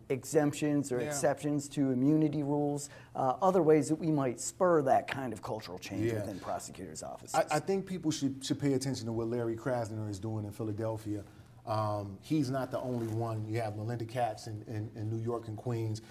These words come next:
Speaker 2: Ken Thompson, the late, great Ken Thompson, started one in Brooklyn, and this was the Conviction Integrity Unit. My, my thing with Conviction Integrity Units is this. Um, there shouldn't have to, has,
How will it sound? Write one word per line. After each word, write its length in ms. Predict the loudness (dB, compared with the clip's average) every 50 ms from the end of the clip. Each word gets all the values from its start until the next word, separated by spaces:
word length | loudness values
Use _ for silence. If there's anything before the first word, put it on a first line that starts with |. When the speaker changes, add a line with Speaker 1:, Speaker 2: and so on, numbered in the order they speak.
| -20 -20 -14
Speaker 2:
Ken 240 | -6 -2 0 0 0
Thompson, 420 | 0 -2 -4 -4 -4 -4 -4 -4 -4
the 80 | -2
late, 240 | -2 0 0 0 -2
great 280 | -2 -4 -4 -4 -4 -6
Ken 200 | -6 -6 -6 -4
Thompson, 420 | -4 -2 -2 -2 -2 -4 -6 -6
started 380 | -6 -2 -2 0 0 0 -2 -2 -4
one 160 | -4 -6 -6
in 80 | -6 -2
Brooklyn, 440 | 0 2 2 2 0 -2 -6 -6 -6 -10 -16 -20 -18 -10
and 80 | -4 -2
this 140 | -2 -2 -2
was 100 | -2 -2
the 80 | -2
Conviction 440 | -2 -2 -2 -2 -2 -2 -2 -4 -8
Integrity 440 | -8 -6 -4 -2 -2 -2 -2 -2 -2
Unit. 320 | -2 -2 -4 -4 -6 -8 -14 -18 -20 -20 -20 -20 -20 -20 -14 -6
My, 260 | -2 0 2 2 2 2
my 220 | 0 -2 -2 -2 0
thing 180 | -2 -2 -2
with 140 | -2 -2 -2
Conviction 360 | -2 -2 -2 -2 -2 -2 -4
Integrity 420 | -6 -6 -4 -2 -2 -2 -2 -2 -4
Units 340 | -4 -4 -6 -6 -6 -6 -6
is 100 | -4 -2
this. 300 | -2 -2 -2 -4 -8 -12 -16 -20 -20 -20 -20 -14 -8 -4
Um, 340 | -2 -2 -2 -2 -4 -6 -10 -14 -16 -20 -20 -20 -20 -20 -20 -20 -20 -20 -20 -20 -20 -20 -20 -20 -20 -20 -20 -20 -20 -20 -20 -20 -20 -20 -20 -20 -20 -20 -20 -20 -20 -20 -20 -16 -16 -16 -16 -16 -18 -20 -20 -20 -20 -20 -16 -10 -4
there 160 | 0 2 2
shouldn't 360 | 2 0 -2 -2 -4 -4 -2 -2
have 220 | -2 -2 -4 -6 -8
to, 80 | -12 -18 -18 -18 -20 -20 -16
has, 360 | -10 -6 -4 -4 -4 -4 -8